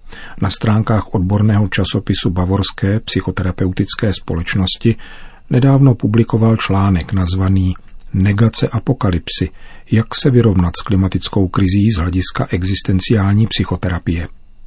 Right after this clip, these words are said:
Teze tohoto nadějného autora jménem Fabián Chmělevsky je jednoduchá a přímočará. Kdo se dostatečně nezajímá o hrozící zkázu nynějšího světa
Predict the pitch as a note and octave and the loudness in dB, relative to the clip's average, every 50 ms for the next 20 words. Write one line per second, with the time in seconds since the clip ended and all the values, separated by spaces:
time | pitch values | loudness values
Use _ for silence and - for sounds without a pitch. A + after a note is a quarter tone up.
0 | - - - - - - - - - - - - - - - - - C3+ C3 B2+ | -18 -18 -18 -18 -18 -20 -20 -20 -20 -20 -20 -20 -20 -14 -4 2 4 4 4 4
1 | C#3+ E3 E3 - - C3+ A#2 A#2+ B2+ B2+ - - B2+ A2 F#2+ F#2+ G2+ G2 F2 G#2+ | 4 2 0 0 0 2 2 2 2 0 0 0 0 2 2 2 2 0 2 2
2 | A2 G#2 G2+ G2+ G#2+ G#2 G#2 G2+ A2 B2 - - G#2 G2 F#2 - - G#2 G2 G#2 | 2 2 4 2 2 2 2 4 2 2 2 0 -2 -2 -2 -2 -2 0 2 2
3 | A2 B2 A2+ G2 F#2+ F#2 F#2 F#2+ G2 F#2 F#2+ F2+ - - F#2+ F2+ G2 G2+ G2+ G2 | 2 2 2 2 2 2 2 2 2 0 0 -2 -2 -4 -2 0 0 2 2 2
4 | G2 F#2+ - - - F#2 F2+ F#2 G2 F#2 - - - - A#2+ A2 - - - - | 0 0 -2 -2 -4 -2 -2 -2 -4 -4 -4 -4 -2 0 -2 -2 -2 -4 -16 -16
5 | - - - - A#2+ B2 A#2 G2+ G#2 G2 G#2+ A2 G2+ A2+ G#2+ - - A2 A2 - | -16 -14 -6 0 2 4 4 4 4 2 2 2 2 2 0 0 0 2 2 2
6 | B2 A#2 - - - A#2+ G#2+ G#2+ G#2 - - F#2 E2+ E2 E2 E2+ E2+ - - - | 0 -2 -2 0 0 2 2 2 0 0 -2 -4 -4 -4 -4 -4 -6 -8 -12 -16
7 | - - - - - - - - - - - - - - - - - A#2+ A2 A2+ | -16 -16 -18 -18 -18 -18 -16 -18 -16 -18 -18 -18 -18 -18 -12 -4 0 2 4 4
8 | G#2+ - - G#2 F#2 G#2 G2 - - B2 G2 A#2+ A2+ - - B2 G#2+ G2 G2 F#2+ | 4 4 2 2 2 2 0 0 0 0 0 0 0 0 0 2 2 2 2 2
9 | G#2 G2+ G2+ G2 G2 G2 F#2+ F#2+ F#2 G2 A2+ - - A#2 F#2 G#2 G2+ F#2+ F#2+ G#2+ | 2 2 2 2 2 2 2 2 2 0 0 0 0 0 0 2 0 2 2 2
10 | A2+ A2 - A2+ G2+ F#2 - - - G2+ G#2+ G#2+ G#2 G#2+ F#2 F2 E2+ E2+ F2+ F#2 | 2 2 2 0 0 0 0 0 0 2 2 4 2 2 0 0 0 0 -2 -2
11 | - - D3+ B2+ B2+ C3+ - - G#2 F#2 E2+ - - F#2 F2+ | -2 0 0 0 2 2 0 0 0 -2 -4 -2 -4 -4 -6